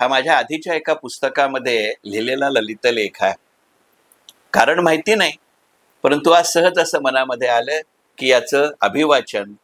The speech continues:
आपल्या आजच्या कार्यक्रमात करावं, आणि म्हणून भावशेखरचा आजचा विषय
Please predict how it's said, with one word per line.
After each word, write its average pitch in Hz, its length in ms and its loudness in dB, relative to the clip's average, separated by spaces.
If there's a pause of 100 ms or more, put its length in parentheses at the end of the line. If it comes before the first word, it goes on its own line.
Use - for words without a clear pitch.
(140)
आपल्या 117 280 0
आजच्या 113 240 -6
कार्यक्रमात 104 540 -6 (100)
करावं, 120 380 2 (580)
आणि 135 140 2
म्हणून 156 300 -4
भावशेखरचा 139 840 -2
आजचा - 280 -2
विषय 113 440 -6